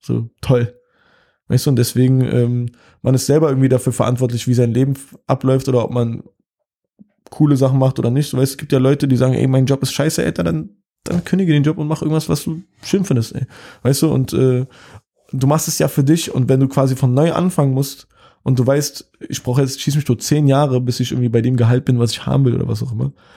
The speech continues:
Aber dann bist du am Ende, ist ja, du machst es ja für dich, dann bist du am Ende immer noch da, wo du sein willst. Und ob du dann dreißig oder vierzig bist oder was auch immer, ist ja deine Sache. Und deswegen, ähm,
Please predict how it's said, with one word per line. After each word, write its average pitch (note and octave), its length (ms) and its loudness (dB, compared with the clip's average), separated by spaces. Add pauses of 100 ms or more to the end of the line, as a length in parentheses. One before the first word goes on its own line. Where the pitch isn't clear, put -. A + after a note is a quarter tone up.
Aber - 160 0
dann B2 100 2
bist D3+ 200 0
du E3 60 4
am C#3 120 2
Ende, F3 240 2
ist D#3 140 -4
ja, D3 80 0
du D3 120 -6
machst D3+ 160 2
es - 40 -4
ja D3+ 60 0
für - 140 -2
dich, E3 160 0
dann C3 140 0
bist C#3+ 140 0
du D3 60 2
am C#3+ 120 0
Ende F#3+ 480 2
immer F3 180 2
noch E3+ 120 0
da, D#3+ 200 0
wo E3 60 2
du E3 80 2
sein E3 260 2
willst. C3 200 0
Und B2 100 -2
ob B2+ 120 -4
du - 60 -4
dann B2 120 2
dreißig C3+ 360 -2
oder C#3 100 0
vierzig - 300 -4
bist C#3 140 -4
oder A#2+ 140 0
was - 140 -2
auch C3+ 80 -6
immer, C#3+ 200 -2 (460)
ist - 160 -6
ja A#2 160 2
deine B2+ 240 4
Sache. B2+ 240 2
Und A#2+ 220 0
deswegen, A#2+ 440 0
ähm, A2+ 360 -2